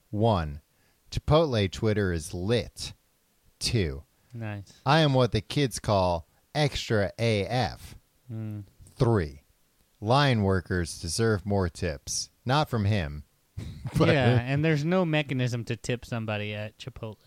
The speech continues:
Speaker 1: Yeah, I don't think that there is, like, a,
Speaker 2: Yeah.
Speaker 1: a tip jar there or anything like that.
Speaker 2: Um,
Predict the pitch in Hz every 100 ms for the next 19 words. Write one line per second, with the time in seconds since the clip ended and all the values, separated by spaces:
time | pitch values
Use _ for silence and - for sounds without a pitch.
0 | 101 120 120 110 120 113 120 104 98 95
1 | 95 92 - 87 82 80 - 110 107 101
2 | 87 80 - 101 90 - 87 82 80 80
3 | 80 78 78 78 80 78 82 80 78 85
4 | 80 78 _ - 139 143 151 147